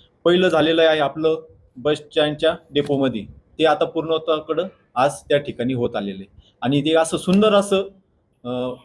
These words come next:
व्यापारी संकुल उभं झालेलं आहे. त्याच्यानंतर नगरपालिकेची जी जागा आहेत आपली पोस्टाच्या शेजारी, त्या ठिकाणी आता काम चालू आहे, ते पण आता बऱ्यापैकी लवकर काम उरकण्यात येईल. आणि त्याचबरोबर काल एक परवा भूमिपूजन झालंय बाजार तळामध्ये, म्हणजे एक को-,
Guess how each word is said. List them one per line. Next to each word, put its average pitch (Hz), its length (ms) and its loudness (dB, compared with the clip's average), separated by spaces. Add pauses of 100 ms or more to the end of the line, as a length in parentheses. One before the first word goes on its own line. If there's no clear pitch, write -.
(140)
व्यापारी 139 320 2
संकुल 131 340 -4
उभं 123 160 -4
झालेलं 95 320 -12
आहे. - 340 -20
त्याच्यानंतर 165 380 0
नगरपालिकेची 175 720 0
जी 165 100 -6
जागा 151 260 2
आहेत 160 140 0
आपली 104 260 -10 (280)
पोस्टाच्या 135 400 -6
शेजारी, 101 320 -10 (280)
त्या 165 100 4
ठिकाणी 160 360 0
आता 156 160 2
काम 143 240 0
चालू 123 260 -2
आहे, 92 80 -10 (460)
ते 160 60 -2
पण 170 160 0
आता 160 200 0 (180)
बऱ्यापैकी 151 440 -2
लवकर 156 260 0
काम 147 220 -2
उरकण्यात 143 520 -4
येईल. 104 120 -12 (440)
आणि 147 240 -2 (120)
त्याचबरोबर 175 420 2
काल 175 160 2
एक 175 160 -2
परवा 170 240 4
भूमिपूजन 165 560 -4
झालंय 123 220 0
बाजार 131 420 2
तळामध्ये, 113 420 -2 (1160)
म्हणजे 151 240 2
एक 202 120 0
को-, 190 260 2